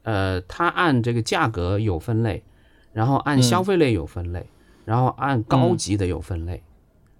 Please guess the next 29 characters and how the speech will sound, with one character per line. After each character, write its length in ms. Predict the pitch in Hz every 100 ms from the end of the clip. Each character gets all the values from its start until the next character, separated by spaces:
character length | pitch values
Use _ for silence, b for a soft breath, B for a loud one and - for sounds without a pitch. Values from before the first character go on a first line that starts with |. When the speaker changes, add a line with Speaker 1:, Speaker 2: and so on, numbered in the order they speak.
| -
Speaker 1:
它 140 | 143
比 160 | 139 120
如 100 | 135
说 220 | 151 139
Speaker 2:
嗯。 20 |
Speaker 1:
earphone 540 | 131 143 151 151 160
里 100 | 104
面， 320 | 78 92 90 - b b b
它 140 | -
就 140 | 123 123
是 280 | 117 107
一 160 | 110 147
楼 340 | 160 117 135 -
就 160 | - 113
是 480 | 120 110 98 90
有 160 | 95 98
线， 320 | - 160 98 - _ _ _ _ _ _ _
呃， 140 | - 123
无-， 140 | 123
Speaker 2:
嗯。 220 | 139 131
Speaker 1:
无 40 | 123
线 240 | 202 160
产 240 | 110 82 104
品 220 | 87 -
和 340 | - - 101
一 200 | 110 120
些 320 | 117 117 110 107
新 260 | - 160
品 180 | 107 -